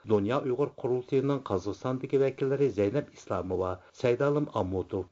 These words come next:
Tursunjon Zayitov va boshqalar Uyg'ur irqiy qirg'inchiligi, Uyg'ur milliy harakati, milliy kimlikni saqlash, a'zolik badal puli haqida o'z fikrlari bilan o'rtoqlashdi.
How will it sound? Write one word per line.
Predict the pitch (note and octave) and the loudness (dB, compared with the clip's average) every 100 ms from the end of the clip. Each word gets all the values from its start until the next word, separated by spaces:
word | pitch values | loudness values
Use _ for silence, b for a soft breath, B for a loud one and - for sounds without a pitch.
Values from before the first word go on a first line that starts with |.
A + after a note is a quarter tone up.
| _ | _
Tursunjon | C#3 - D3+ D3 D3+ C#3 | -2 2 0 4 4 4
Zayitov | G2 F2+ F2+ - F#2 - | 0 -2 -4 -6 -8 -4
va | B2 C3 | 0 2
boshqalar | D#2+ D#2+ - G2+ C#3+ C3 - | 0 -8 -4 0 0 -2 -2
Uyg'ur | C#3+ A#2 C3+ D3 | 4 4 4 2
irqiy | B2+ - C#3 | -2 0 -2
qirg'inchiligi, | - G2+ G2 - F#2 - F#2+ F2 b b - | -2 0 0 0 -4 0 0 0 b b 0
Uyg'ur | A#2 G#2+ C#3 | 4 4 2
milliy | A#2+ A#2+ C3 | 0 0 -2
harakati, | G2+ E2+ F#2 - - F2 F2 B - | -2 -4 -6 -10 -8 -6 -6 B -2
milliy | G#2+ G#2 C3 D3 | 4 4 2 -4
kimlikni | C#3+ C#3+ C3+ D3+ C#3+ | -6 -6 -4 -4 -4
saqlash, | - F#2 - F#2 F2 - - | -4 -4 -4 -8 -8 -12 -2
a'zolik | A#2+ G2+ G2 C#3 G#2 | 0 2 2 2 2
badal | G#2 G2+ G2+ | 2 4 0
puli | - G2+ E2+ | 0 -4 -2
haqida | F2+ A2 D3+ - | -4 -2 0 2
o'z | B2 - | 2 0
fikrlari | - G#2+ G#2+ B2+ | -8 -4 -2 -2
bilan | B2 C#3+ C#3+ | 0 0 0
o'rtoqlashdi. | B2+ - E2+ - - - G#2 | -2 -2 -6 -4 -8 -6 -4